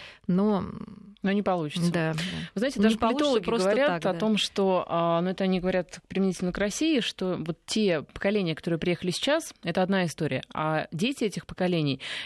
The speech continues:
Speaker 2: это история совершенно другая, потому что они будут относиться к, а, принимающей стране намного более агрессивно и намного более жестоко. И вот как раз с детьми-то и нужно работать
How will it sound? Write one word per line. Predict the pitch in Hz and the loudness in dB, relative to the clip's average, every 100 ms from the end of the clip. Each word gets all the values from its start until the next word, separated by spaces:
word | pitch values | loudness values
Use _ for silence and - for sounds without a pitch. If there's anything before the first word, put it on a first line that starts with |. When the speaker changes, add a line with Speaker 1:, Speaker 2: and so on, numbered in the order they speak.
| - | -4
Speaker 2:
это | 175 190 | -2 -2
история | - 196 180 | 0 0 0
совершенно | - 190 180 | 0 0 0
другая, | 170 220 240 | 2 0 0
потому | - 170 180 | -2 -4 -2
что | - 180 - | -2 -2 -2
они | 165 180 277 | 0 2 2
будут | 233 180 160 180 | 0 0 -2 -6
относиться | - 170 185 - 202 - 151 | -6 -2 -2 0 -4 -4 -6
к, | - - | -4 -2
а, | 151 143 139 131 127 | 0 0 0 0 -2
принимающей | 165 190 190 160 147 151 | 0 2 2 0 -4 -8
стране | - 160 170 254 - | -4 -2 0 0 -2
намного | 170 160 180 175 165 | -4 -2 -2 -2 -2
более | 160 180 170 | 0 2 0
агрессивно | 160 147 156 - 277 254 151 - - - - | 0 -4 -4 -2 0 0 0 -4 -14 -14 -2
и | 175 180 | 0 2
намного | 165 190 185 | 2 0 0
более | 175 170 | 0 0
жестоко. | 165 165 202 165 - | 0 -2 -2 -2 -4
И | - 160 | -4 -4
вот | - | -4
как | 175 | -2
раз | 185 | -2
с | 151 | -2
детьми-то | 175 - 269 277 185 | -4 0 0 0 -2
и | 170 | 0
нужно | 190 220 175 156 | 0 0 0 -2
работать | 156 180 170 160 - | 0 -2 -2 -6 -8